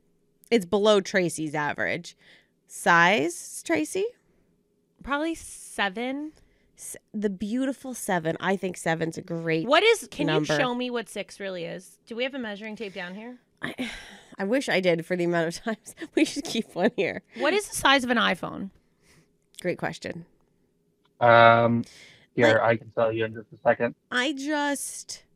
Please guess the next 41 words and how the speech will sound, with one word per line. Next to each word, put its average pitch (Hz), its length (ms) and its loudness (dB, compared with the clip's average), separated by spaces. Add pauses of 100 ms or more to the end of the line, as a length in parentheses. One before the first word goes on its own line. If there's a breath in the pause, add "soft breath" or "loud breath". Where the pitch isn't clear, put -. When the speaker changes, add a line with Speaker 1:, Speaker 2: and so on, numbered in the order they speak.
(560)
Speaker 1:
I 233 260 2
feel 233 280 -2
like, 196 280 0
to - 140 -8
me, 180 540 -2 (400)
seven's 175 500 2
the 185 60 -2
magic 190 380 0
number. 226 360 -2
I 196 100 0
don't 202 500 0
need 208 580 -4 (160)
ten 208 280 -2
inches. 190 540 -4
I 196 420 0
feel 220 180 -4
like, 190 400 -4 (320)
yes, 180 300 0
Alan, 190 340 0
how 170 160 0
big 170 200 0
is 170 80 -8
the 180 80 -4
iPhone? 175 420 -2 (1040)
Speaker 3:
Uh, 110 240 4
the 117 140 2
iPhone 139 640 8
is 117 280 -4
five 135 340 8 (160)
point 139 240 2
seven 127 500 4
eight 123 280 0
inches 120 460 -4
Speaker 1:
All 185 80 6
right, 151 200 4
Speaker 3:
tall. - 100 -12
Speaker 1:
so 214 120 -4
yeah, 202 240 2
this 240 200 -4
looks 277 260 -6
small. 165 340 -6